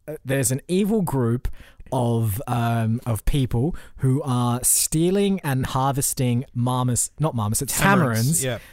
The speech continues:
Speaker 1: uh, putting them all in a salon and, like, clipping off their mustaches so that they can supply those mustaches to people who want the pencil-thin mustaches that are popular in Sal-, in El Salvador for the time, for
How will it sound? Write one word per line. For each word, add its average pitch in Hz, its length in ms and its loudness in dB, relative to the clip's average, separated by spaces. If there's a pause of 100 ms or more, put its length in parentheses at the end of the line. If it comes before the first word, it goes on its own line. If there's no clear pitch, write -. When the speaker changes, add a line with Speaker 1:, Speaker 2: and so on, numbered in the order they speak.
(140)
Speaker 1:
uh, 120 300 0
putting 214 320 2
them 175 120 4
all 143 300 2
in 139 120 0
a 123 40 0
salon 117 500 0
and, 117 200 0
like, 113 260 -2 (420)
clipping - 360 0
off 127 220 -4
their 120 140 0
mustaches 110 760 -2 (240)
so - 140 -2
that 135 160 -2
they 139 160 0
can 131 220 0
supply 156 580 0
those 147 220 2
mustaches 110 800 -2
to 117 180 -2
people 135 400 0
who 123 140 0
want 120 260 -4
the - 60 -12
pencil-thin 123 840 0 (540)
mustaches 110 960 -2 (200)
that 117 160 -2
are 113 220 0
popular 139 560 2
in 117 340 -2
Sal-, 117 440 -2
in 127 120 -2
El 127 160 -2
Salvador 113 380 -2
for 113 100 -6
the 110 60 -4
time, 110 380 -2
for 113 260 -4